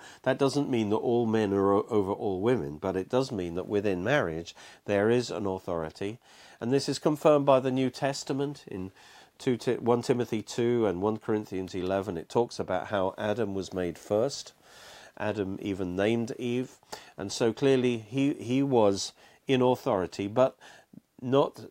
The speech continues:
but they were very much partners, very much alongside each other. And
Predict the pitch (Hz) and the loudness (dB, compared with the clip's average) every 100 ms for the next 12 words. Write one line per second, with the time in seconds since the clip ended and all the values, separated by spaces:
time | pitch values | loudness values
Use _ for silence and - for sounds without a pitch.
0 | - - _ - 98 120 131 127 123 120 | -18 -20 _ -12 0 0 2 2 6 6
1 | 107 110 127 127 104 - - - 120 104 | 6 6 6 6 2 -2 -10 0 2 2
2 | 80 71 - 95 107 110 101 95 - - | -2 -12 -12 -6 0 0 2 -2 -4 -4
3 | 101 95 95 - 92 90 80 - 87 78 | -2 -2 -4 -4 -4 -4 -6 -8 -8 -8
4 | 69 _ _ - - - - - 110 107 | -10 _ _ -20 -20 -20 -12 -2 0 0
5 | 104 | -4